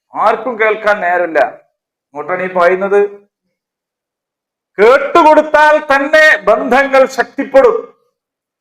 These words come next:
ആ ബന്ധം നിങ്ങൾ ആലോചിച്ച് നോക്കൂ. ഞാനുമായിട്ട് കുടുംബ ബന്ധമൊന്നുമില്ലാത്ത ഈ മനുഷ്യൻ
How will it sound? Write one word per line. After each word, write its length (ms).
ആ 180
ബന്ധം 300
നിങ്ങൾ 200
ആലോചിച്ച് 360
നോക്കൂ. 180
ഞാനുമായിട്ട് 600
കുടുംബ 260
ബന്ധമൊന്നുമില്ലാത്ത 840
ഈ 80
മനുഷ്യൻ 640